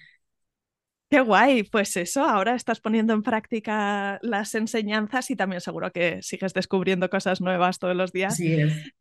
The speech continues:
Speaker 1: Muy bien, pues si te parece vamos a remontarnos atrás en el tiempo. Me imagino que si te dedicaste profesionalmente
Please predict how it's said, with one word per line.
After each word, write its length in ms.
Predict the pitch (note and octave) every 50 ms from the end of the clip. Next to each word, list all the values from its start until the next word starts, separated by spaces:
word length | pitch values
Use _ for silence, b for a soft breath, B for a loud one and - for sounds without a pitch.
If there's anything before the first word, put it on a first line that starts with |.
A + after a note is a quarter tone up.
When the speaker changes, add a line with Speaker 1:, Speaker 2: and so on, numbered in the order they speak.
| _ - -
Speaker 1:
Muy 180 | - C4 D#4 F#4+
bien, 220 | D4 A#3 C4+ F#4 F#4+
pues 280 | - C#4+ B3 B3+ - - -
si 180 | - - D4
te 140 | G#3 B3 B3
parece 360 | G#3+ A#3 G#3 A3 A#3 - D4+
vamos 300 | D4+ F#4 F#4+ G4 G4 -
a 80 | D#4 C#4
remontarnos 920 | C4+ C4 A#3+ A#3 A#3 A3 A#3 A#3 A3+ A#3 A3 A3 A3 A3 G#3+ G#3+ A3 - -
atrás 400 | G#3+ G#3 - A3+ A#3 A3 - -
en 100 | A#3+ A3
el 200 | G#3+ G3+ G3+ F#3
tiempo. 600 | - B3+ C4+ D4 D4 C#4 - A#3 A3+ B3 D#4 F4+ - - _ -
Me 140 | - A3 G#3+
imagino 520 | G#3+ A#3 A3+ - - - A3 A3+ B3+ C4
que 140 | C4 C4 B3
si 400 | - - B3+ B3 A#3+ A3+ G#3+ G#3 _ - F#3 - _ -
te 120 | - A3
dedicaste 640 | A3+ A#3+ A3+ G#3+ A3 G#3+ - A3+ A3+ - - - A3
profesionalmente 1040 | G#3+ A#3 A3 G#3+ - A3 - - G#3+ G#3+ G3 F#3+ G3+ G3+ G#3 G#3 G#3 A3+ G#3+ G3+ G#3+